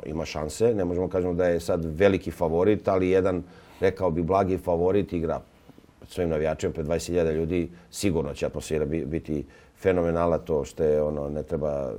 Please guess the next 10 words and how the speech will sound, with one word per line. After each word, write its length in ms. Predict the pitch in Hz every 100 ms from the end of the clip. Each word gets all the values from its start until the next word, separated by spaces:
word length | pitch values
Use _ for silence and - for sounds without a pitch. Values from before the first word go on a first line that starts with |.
| 62
ni 100 | 80
trošiti 420 | 92 90 101 107
reči. 400 | 110 113 131 110 - - -
I 580 | - 104 107 107 107 107 - 73 - -
osokoljeni, 880 | 98 - 107 - 117 104 90 82 - - - -
a, 640 | 78 78 80 78 76 78 67 - - -
velikom 540 | 82 80 92 90 92
pobedom 300 | 87 92 90
protiv 200 | 87 85
Panathinaikosa, 600 | 85 82 85 82 92 -